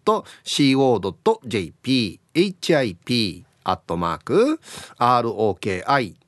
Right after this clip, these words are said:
エヌエーダブリューエードットシーオードットジェーピー。はいよ。えー、電話がですね、零九八八六九の八六四零。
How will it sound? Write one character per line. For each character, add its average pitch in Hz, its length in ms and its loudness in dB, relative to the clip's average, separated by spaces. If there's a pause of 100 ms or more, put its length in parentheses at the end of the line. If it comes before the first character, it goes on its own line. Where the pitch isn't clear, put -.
エ 156 100 2
ヌ 120 200 0
エ 165 380 2
ー 110 80 -6
ダ 123 100 2
ブ 117 140 -4
リ 113 100 -4
ュ 95 60 -10
ー 190 220 4
エ 147 40 4
ー - 20 2
ド 98 120 -4
ッ - 60 -6 (100)
ト 233 260 4 (220)
シ 127 320 0
ー - 20 0
オ 113 180 2
ー - 20 0
ド 85 100 -10
ッ 85 60 -14 (100)
ト 190 300 2
ジ 104 120 -6
ェ 98 60 -4
ー 80 140 -10 (100)
ピ 147 360 0 (160)
ー。 - 60 -4
は 143 60 2
い 165 60 4
よ。 135 200 0 (1080)
え 156 180 6
ー、 - 20 6
電 160 200 6
話 165 120 6
が 180 80 2
で 160 80 0
す 147 160 0
ね、 156 260 2
零 208 200 4
九 247 240 0
八 - 380 -2 (480)
八 175 320 0
六 - 280 -2
九 98 300 0
の 160 220 2
八 147 400 -2
六 92 320 -2
四 110 360 2
零。 113 340 -2